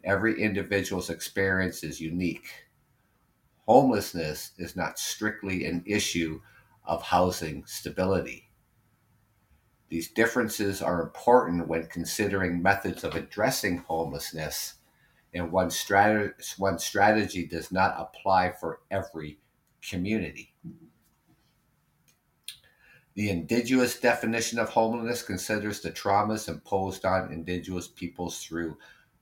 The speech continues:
colonialism. According to the definition of Indigenous homelessness in Canada, it is a human condition that describes First Nations, Métis,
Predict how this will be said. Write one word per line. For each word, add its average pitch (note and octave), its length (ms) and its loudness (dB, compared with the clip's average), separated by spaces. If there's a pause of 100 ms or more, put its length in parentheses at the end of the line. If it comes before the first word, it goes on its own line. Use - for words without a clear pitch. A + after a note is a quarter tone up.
(460)
colonialism. F#2 880 -2 (1120)
According F2+ 480 -2
to F2+ 120 -6
the D#2 220 -6
definition F2 600 -2
of - 160 -6
Indigenous E2 640 -6
homelessness F#2+ 640 -2
in - 100 -8
Canada, G#2+ 580 0 (480)
it G2 280 -4
is E2+ 260 -4
a E2 140 0
human A2 420 -2
condition F2 640 -4
that D#2+ 180 -4
describes E2 540 -2
First - 340 -6
Nations, G#2 580 -4 (240)
Métis, G#2 720 -4